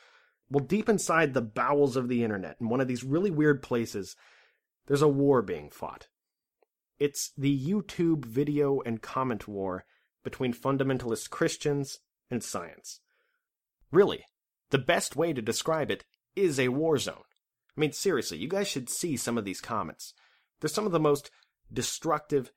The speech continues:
hateful things I've ever seen in my life. Each one of these YouTube videos is its own unique, crazy battlefield. Now, this battlefield is obviously an extreme caricature of what actually exists in reality.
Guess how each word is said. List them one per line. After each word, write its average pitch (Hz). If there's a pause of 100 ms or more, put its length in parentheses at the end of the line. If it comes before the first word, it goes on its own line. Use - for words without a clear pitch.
(320)
hateful -
things 131
I've 107
ever 123
seen 127
in 117
my 95
life. 107 (680)
Each 214
one 156
of 123
these 117
YouTube 135
videos 107 (420)
is 127
its 139
own 165
unique, 131 (400)
crazy 139
battlefield. 113 (680)
Now, 175
this 233
battlefield 147
is 127
obviously 165
an 135
extreme 127
caricature 117
of 104
what 110
actually 113
exists 101
in 95
reality. 80